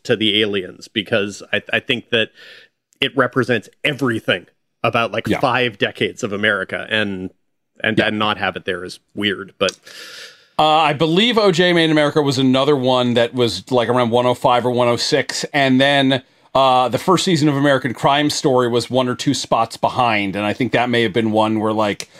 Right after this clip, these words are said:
Speaker 2: you had some people picking one and you had some people picking the other, and sort of they, they were siphoning votes from one another. I definitely, I mean, you're not wrong, Dan. I think that among the things that we could do better next time, if we do this next time, or that we could have done better this time,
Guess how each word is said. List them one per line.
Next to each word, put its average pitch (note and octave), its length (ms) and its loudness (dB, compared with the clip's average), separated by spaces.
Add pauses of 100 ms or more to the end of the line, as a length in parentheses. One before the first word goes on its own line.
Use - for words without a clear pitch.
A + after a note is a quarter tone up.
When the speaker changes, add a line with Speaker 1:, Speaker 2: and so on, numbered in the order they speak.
(160)
Speaker 2:
you C#3+ 140 4
had C#3 120 0
some C3+ 240 0
people B2+ 260 0
picking B2+ 360 0
one A2 180 2
and A2 100 0
you G#2+ 120 0
had G#2+ 100 -4
some A2 220 -2
people A2+ 240 -4
picking A2+ 360 -2
the G2+ 120 0
other, G2+ 420 -2 (320)
and A2 260 0
sort A2 200 -2
of F#2+ 80 -4
they, A2 140 2
they G2+ 260 -2
were G2 100 -2
siphoning G#2+ 480 -2
votes G2 240 -2
from G#2+ 180 -2
one F#2+ 160 0
another. F#2+ 420 -2 (500)
I D3 100 2
definitely, F3 480 0
I D3+ 60 0
mean, D#3 240 2
you're D#3+ 240 4
not E3+ 200 4
wrong, A2+ 300 2
Dan. G2+ 260 0
I G#2+ 120 2
think B2+ 240 -4
that C3 160 0
among C3 380 2
the C#3 80 0
things B2+ 340 0
that B2 160 -2
we A2+ 160 0
could A#2 200 -2
do A#2 140 0
better A2 300 0
next G2+ 260 -2
time, G2+ 220 0
if G2 120 -4
we A2+ 60 0
do G#2+ 160 -2
this G2 180 -4
next G2 200 -2
time, G2+ 140 0
or G#2 40 -2
that G2+ 80 -6
we G2 80 -6
could A2 160 -4
have G2 100 -4
done G#2+ 180 2
better G2+ 260 0
this F2+ 220 -2
time, G2+ 460 0